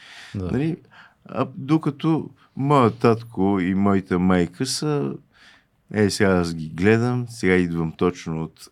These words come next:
Speaker 2: гледането им. Инженер и з-, зооинженерка.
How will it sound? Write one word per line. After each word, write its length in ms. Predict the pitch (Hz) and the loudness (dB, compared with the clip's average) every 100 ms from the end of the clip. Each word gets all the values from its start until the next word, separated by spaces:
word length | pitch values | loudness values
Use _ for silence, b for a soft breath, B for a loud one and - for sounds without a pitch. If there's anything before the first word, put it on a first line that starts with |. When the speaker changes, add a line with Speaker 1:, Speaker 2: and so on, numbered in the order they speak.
| - | -10
Speaker 2:
гледането 800 | 85 90 85 80 78 78 - 101 | -2 2 2 0 -4 -8 -6 -6
им. 240 | 123 139 135 _ _ _ _ _ _ _ _ _ _ _ _ _ _ _ _ _ _ _ _ _ _ _ _ | -4 -8 -14 _ _ _ _ _ _ _ _ _ _ _ _ _ _ _ _ _ _ _ _ _ _ _ _
Инженер 760 | 117 127 120 107 110 117 131 139 107 | -2 2 2 2 2 4 4 2 -2
и 580 | 85 117 117 113 110 - - | -4 -2 -2 -2 -2 -6 -6
з-, 300 | 104 104 67 | -6 -4 -4
зооинженерка. 1600 | 101 98 110 107 101 92 95 92 87 90 90 85 - - 113 | -6 0 4 4 4 2 0 0 0 0 2 2 -2 -6 -6